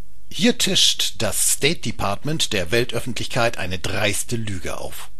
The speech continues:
Wie beispielsweise auf einem Nachrichtenbeitrag von N T V zu sehen ist, unterzeichnete Janukowitsch sehr wohl das Abkommen,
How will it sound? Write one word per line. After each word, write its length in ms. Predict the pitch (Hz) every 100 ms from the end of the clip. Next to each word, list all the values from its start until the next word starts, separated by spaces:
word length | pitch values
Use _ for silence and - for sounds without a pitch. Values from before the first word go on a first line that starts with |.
| - - - - - - - -
Wie 140 | 185 202
beispielsweise 1000 | 156 151 139 110 - 107 110 104 101 -
auf 140 | -
einem 200 | 92 90
Nachrichtenbeitrag 960 | 98 110 123 - 107 98 104 - 101 -
von 200 | 101 95
N 160 | 104
T 120 | 98
V 280 | 98 110 123
zu 160 | - 120
sehen 260 | 131 131
ist, 300 | 117 143 - - - -
unterzeichnete 720 | 196 170 - 117 127 123 131
Janukowitsch 720 | 117 117 123 - 127 135 -
sehr 460 | 113 120 101 90 101
wohl 200 | 202 98
das 220 | 87 -
Abkommen, 540 | - - 110 113 120